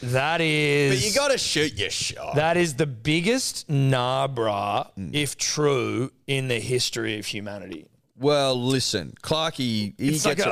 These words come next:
Speaker 2: right.
Speaker 1: "Ah, look, mate, I'll have a think about it."
Speaker 2: Yeah. Let me th-,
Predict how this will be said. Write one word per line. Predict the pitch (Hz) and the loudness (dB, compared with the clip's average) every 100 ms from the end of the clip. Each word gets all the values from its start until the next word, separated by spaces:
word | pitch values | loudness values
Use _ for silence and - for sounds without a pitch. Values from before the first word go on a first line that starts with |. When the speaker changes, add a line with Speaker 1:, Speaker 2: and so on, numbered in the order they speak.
| - | -2
Speaker 2:
right. | - | -2
Speaker 1:
"Ah, | - - - | -2 -4 -8
look, | - 143 135 | -6 -6 -4
mate, | 120 123 | -4 0
I'll | 131 135 | 0 0
have | |
a | 117 | -2
think | - - - | -6 -12 -14
about | 90 92 92 | -12 -10 -10
it." | - _ - | -12 _ -10
Speaker 2:
Yeah. | 80 57 - - | -10 -10 -14 -4
Let | 147 | 0
me | 147 | 0
th-, | - | -4